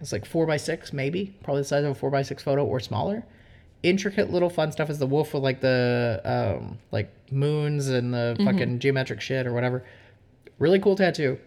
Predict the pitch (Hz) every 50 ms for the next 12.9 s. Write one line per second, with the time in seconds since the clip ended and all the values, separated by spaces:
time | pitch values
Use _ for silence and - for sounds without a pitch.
0 | _ _ _ _ _ - 156 160 175 151 151 170 185 190 196 202 208 208 196 196
1 | 190 170 160 156 143 139 139 151 156 147 - 165 170 160 143 131 - 135 127 -
2 | - 120 123 123 139 147 147 139 123 113 101 104 80 65 - - - - - -
3 | - - _ _ - 147 151 147 143 139 139 - 143 143 139 135 135 131 127 123
4 | - - 131 143 139 - 147 139 - 127 131 - 139 131 - - 135 127 123 120
5 | - - - - 127 120 120 120 123 127 117 - 127 120 120 117 127 175 202 208
6 | - 147 127 135 151 147 - - _ - - - _ - 127 131 139 139 139 135
7 | 139 - - _ _ _ _ _ - - 190 180 175 185 - - - 202 175 -
8 | - - - 151 147 147 151 147 - - 185 - - - - - - - - -
9 | - - _ - 143 147 156 175 190 185 190 170 156 147 151 143 139 139 - 139
10 | 131 131 127 127 - - 131 127 127 127 127 127 123 123 117 110 - - - -
11 | - 131 135 135 127 131 - 139 127 120 120 120 139 151 165 165 156 143 131 127
12 | 123 123 117 117 107 - - 226 208 - - 147 127 123 135 - -